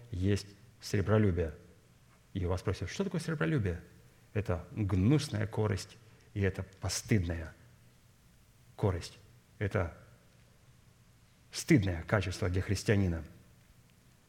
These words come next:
Сребролюбие, которому, предавшись, некоторые уклонились от веры и сами себя подвергли многим скорбям. Ты же, человек Божий, убегай сего, а преуспевай в правде –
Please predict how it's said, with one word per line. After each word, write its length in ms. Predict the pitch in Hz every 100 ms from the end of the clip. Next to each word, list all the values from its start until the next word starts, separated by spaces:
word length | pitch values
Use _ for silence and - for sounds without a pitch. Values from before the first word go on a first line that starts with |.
| - - _ - - - - - -
Сребролюбие, 640 | - - 151 156 175 143 107
которому, 320 | 104 117 120
предавшись, 500 | 110 120 135 120 117
некоторые 360 | 127 123 113 107
уклонились 420 | 113 113 113 101
от 140 | 110
веры 240 | 120 131 -
и 100 | 131
сами 440 | 104 - - 147 139
себя 320 | - 123 120
подвергли 460 | 117 101 107 101
многим 380 | 92 98 107 98
скорбям. 500 | 92 - 101 101 85 - - - - - - - -
Ты 120 | 147
же, 100 | 135
человек 360 | 127 139 135 131
Божий, 380 | 120 127 127 123
убегай 400 | 127 131 139 135
сего, 400 | - 104 95 85 - - - -
а 240 | 110 101
преуспевай 640 | 90 - 113 - 120 104 92
в 80 | -
правде – 460 | - 120 98 87